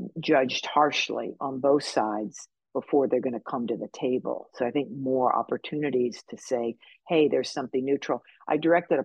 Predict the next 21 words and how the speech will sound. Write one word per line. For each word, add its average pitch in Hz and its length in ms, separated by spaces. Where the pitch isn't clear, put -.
play 143 140
called 135 300
Extremities, 135 880
which, - 420
um, 117 420
uh, - 240
it - 120
was 131 180
a 104 80
play 135 360
written, 131 500
gosh, 135 200
probably 160 200
back 123 160
in 95 80
the 101 100
seventies. 196 920
Uh, 120 440
it's - 140
basically 139 500
a 120 40